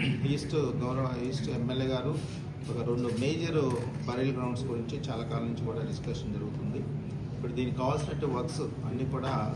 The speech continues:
శాంక్షన్స్ ఇచ్చాము. అయితే ఆ శాంక్షన్స్ ఇచ్చినటువంటి వర్క్స్ కొంచెం స్పీడ్కి వెళ్ళి తీసుకెళ్ళటం,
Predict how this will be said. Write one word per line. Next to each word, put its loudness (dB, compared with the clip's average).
శాంక్షన్స్ -2
ఇచ్చాము. 0
అయితే 2
ఆ -4
శాంక్షన్స్ -2
ఇచ్చినటువంటి 0
వర్క్స్ -2
కొంచెం 0
స్పీడ్కి 0
వెళ్ళి 0
తీసుకెళ్ళటం, -2